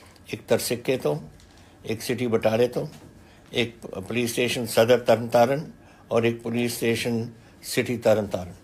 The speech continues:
ਇਹ ਚਾਰ ਐਸ ਐਚ ਓਜ਼ ਔਰ ਦੋ ਡੀ ਐਸ ਪੀਜ਼, ਡੀ ਐਸ ਪੀ ਜੰਡਿਆਲਾ ਰੂਰਲ, ਅੰਮ੍ਰਿਤਸਰ ਰੂਰਲ ਡਿਸਟ੍ਰਿਕਟ ਤੇ ਡੀ ਐਸ ਪੀ ਸਬ ਡਿਵੀਜ਼ਨ ਤਰਨ ਤਾਰਨ। ਇਹ ਕੁਛ ਦੇਰ ਤੋਂ ਮੈਂ ਸੁਣਿਆ,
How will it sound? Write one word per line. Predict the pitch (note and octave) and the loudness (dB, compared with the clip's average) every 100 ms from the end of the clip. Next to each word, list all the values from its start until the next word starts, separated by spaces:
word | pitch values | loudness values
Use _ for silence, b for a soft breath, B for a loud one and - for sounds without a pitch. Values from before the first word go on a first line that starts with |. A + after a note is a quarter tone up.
| b b b - | b b b -8
ਇਹ | G#2+ | -4
ਚਾਰ | - A#2 A#2+ | 4 8 8
ਐਸ | A#2+ A#2 | 6 2
ਐਚ | C3 D3 | -2 0
ਓਜ਼ | D3+ D3+ - | -2 -2 -2
ਔਰ | A2 | 0
ਦੋ | F#2+ B2 | 4 6
ਡੀ | A#2+ A#2+ | 6 4
ਐਸ | A#2 A2+ | 2 0
ਪੀਜ਼, | - C3+ C#3+ - B B B B B G#2 | -4 -6 -8 -20 B B B B B 0
ਡੀ | A#2+ | 2
ਐਸ | A2+ | 2
ਪੀ | - | 0
ਜੰਡਿਆਲਾ | A#2 G#2+ A2 A2 A#2 B2+ | -2 0 4 4 6 6
ਰੂਰਲ, | B2 A2 A#2 A#2 | 4 2 0 0
ਅੰਮ੍ਰਿਤਸਰ | A2+ A2+ A#2 B2+ | 0 0 0 0
ਰੂਰਲ | A2+ A#2 A#2 | 0 2 0
ਡਿਸਟ੍ਰਿਕਟ | A#2 A2+ D3 C#3+ - b b b b | 0 -2 -6 -8 -16 b b b b
ਤੇ | A2+ G#2+ | 0 0
ਡੀ | G#2 B2 | 0 2
ਐਸ | A#2+ A#2 | 2 2
ਪੀ | B2+ | -4
ਸਬ | A#2 A#2 | 0 0
ਡਿਵੀਜ਼ਨ | A2 A#2 A2+ A#2+ | 2 0 0 -2
ਤਰਨ | - F#2+ | 0 -2
ਤਾਰਨ। | F#2 G2 E2+ - - - - C3+ | -2 -12 -12 -18 -20 -20 -8 2
ਇਹ | D3 D#3 D3+ - - - - - - - - - - | 4 4 2 -6 -20 -20 -20 -20 -20 -20 -20 -20 -8
ਕੁਛ | C3+ A#2+ | -6 -4
ਦੇਰ | G#2 B2+ | 2 2
ਤੋਂ | B2+ C#3 | 2 0
ਮੈਂ | B2 | -2
ਸੁਣਿਆ, | G#2 A#2 G#2 F#2 | -2 0 -2 -4